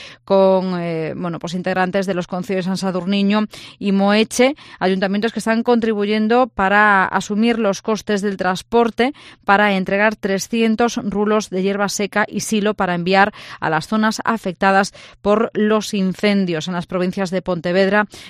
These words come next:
Lugo y Orense. Esta ola de solidaridad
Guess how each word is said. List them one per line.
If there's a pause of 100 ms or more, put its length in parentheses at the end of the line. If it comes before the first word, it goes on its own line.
Lugo
y
Orense. (380)
Esta
ola
de
solidaridad